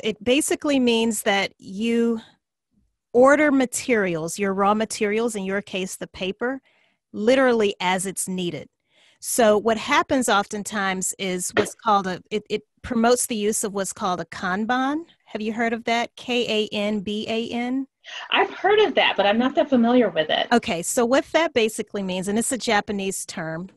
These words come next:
Speaker 1: uh, this all comes from the Lean and Six Sigma methodologies.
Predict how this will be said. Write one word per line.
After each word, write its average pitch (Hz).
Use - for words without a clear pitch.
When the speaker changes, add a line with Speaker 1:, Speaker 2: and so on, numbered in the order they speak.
Speaker 1:
uh, 185
this 277
all 247
comes 226
from 208
the 190
Lean 220
and 180
Six -
Sigma 220
methodologies. 247